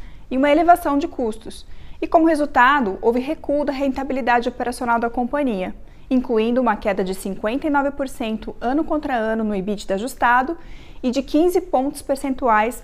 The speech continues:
ano contra ano na margem ebitda ajustada. Por conta disso, o lucro líquido foi de apenas um ponto oito bilhão de dólares, o menor patamar dos últimos dois anos. Na nossa opinião, embora a Vale tenha apresentado avanços graduais nas suas operações,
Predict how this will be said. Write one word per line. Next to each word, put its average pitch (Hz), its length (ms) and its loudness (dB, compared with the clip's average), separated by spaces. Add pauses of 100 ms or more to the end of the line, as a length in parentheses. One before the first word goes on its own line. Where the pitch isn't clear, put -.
ano 202 220 0
contra 220 260 -2
ano 254 320 -2 (160)
na 254 160 2
margem 240 380 0
ebitda 226 380 -4
ajustada. - 520 -4 (580)
Por - 120 0
conta 330 280 4
disso, 262 540 -2
o 254 80 -2
lucro 220 260 -2
líquido 226 380 -2
foi 254 180 0
de 254 80 0
apenas 254 540 -2
um 330 140 -2
ponto 277 380 0
oito 240 220 2
bilhão 240 440 0
de 220 160 -2
dólares, 202 600 -2 (300)
o 277 60 0
menor 294 300 4
patamar 254 500 2
dos 240 120 -2
últimos 233 400 -2
dois 226 440 2
anos. 185 520 -8 (400)
Na 254 160 4
nossa 339 240 2
opinião, 226 600 0 (340)
embora 254 320 6
a 339 40 4
Vale 285 280 4
tenha 330 220 2
apresentado 269 540 2
avanços 247 500 2
graduais 214 720 4
nas 196 160 -4
suas 196 260 -2
operações, 214 760 -4